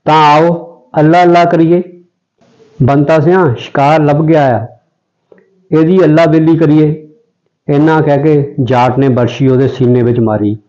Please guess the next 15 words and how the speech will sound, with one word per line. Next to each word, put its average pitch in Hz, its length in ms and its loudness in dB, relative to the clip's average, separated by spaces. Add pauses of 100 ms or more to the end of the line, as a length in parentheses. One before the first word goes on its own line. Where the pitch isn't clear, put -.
(500)
ਦੂਜੇ 147 360 0
ਬ੍ਰਾਹਮਣ 156 380 0
ਭੱਜਣ 131 340 0
ਲੱਗੇ, 147 440 -2 (540)
ਜਾਟਾਂ 123 400 -2
ਨੇ 135 100 2
ਉਹਨਾਂ 135 200 2
ਨੂੰ 139 100 0
ਫੜ 123 160 -2
ਲਿਆ। 113 380 -2 (600)
"ਇਸ 156 120 0
ਤਰ੍ਹਾਂ 170 260 0
ਨਹੀਂ 160 220 2
ਬ੍ਰਾਹਮਣ 147 400 2
ਦੇਵਤਾ, 147 600 -2